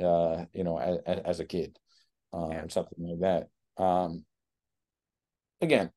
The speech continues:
Speaker 1: completely objectively, yes,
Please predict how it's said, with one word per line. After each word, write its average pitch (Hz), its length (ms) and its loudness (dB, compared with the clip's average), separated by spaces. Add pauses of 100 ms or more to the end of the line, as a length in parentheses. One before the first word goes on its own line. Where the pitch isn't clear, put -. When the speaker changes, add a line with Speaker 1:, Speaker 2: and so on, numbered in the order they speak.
(680)
Speaker 1:
completely 139 880 4
objectively, 135 1000 2 (720)
yes, - 400 4